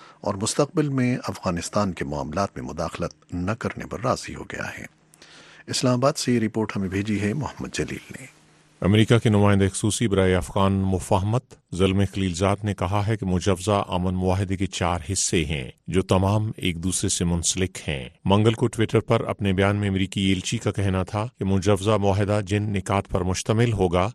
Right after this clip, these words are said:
Speaker 2: ان میں انسداد دہشت گردی سے متعلق یقین دہانی، غیر ملکی فوج کا انخلا، افغان فریقین کے مابین مذاکرات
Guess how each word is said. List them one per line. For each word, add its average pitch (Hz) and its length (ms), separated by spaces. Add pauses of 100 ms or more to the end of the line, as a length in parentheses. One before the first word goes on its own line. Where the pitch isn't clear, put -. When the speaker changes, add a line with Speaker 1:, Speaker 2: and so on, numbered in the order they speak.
Speaker 2:
ان 104 120
میں 104 200
انسداد 95 440 (160)
دہشت 92 300
گردی 95 240
سے - 160
متعلق 92 520
یقین 92 380
دہانی، 95 460 (240)
غیر 104 220
ملکی 110 280
فوج 107 300
کا 107 120
انخلا، 117 420 (120)
افغان 117 400
فریقین 113 480
کے 110 120
مابین 95 360
مذاکرات 98 600